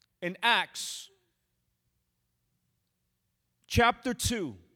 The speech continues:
verses one and two, it says, "When the day of Pentecost came, they were all together in one place." We are all together in one place today.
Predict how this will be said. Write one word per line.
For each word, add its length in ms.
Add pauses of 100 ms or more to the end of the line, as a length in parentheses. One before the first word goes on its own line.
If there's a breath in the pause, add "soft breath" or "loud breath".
(1400)
verses 440
one 280
and 160
two, 260
it 80
says, 460 (220)
"When 180
the 80
day 240
of 120
Pentecost 600
came, 240
they 160
were 200
all 300
together 580
in 280
one 300
place." 500
We 200
are 140
all 260
together 540
in 240
one 220
place 360
today. 480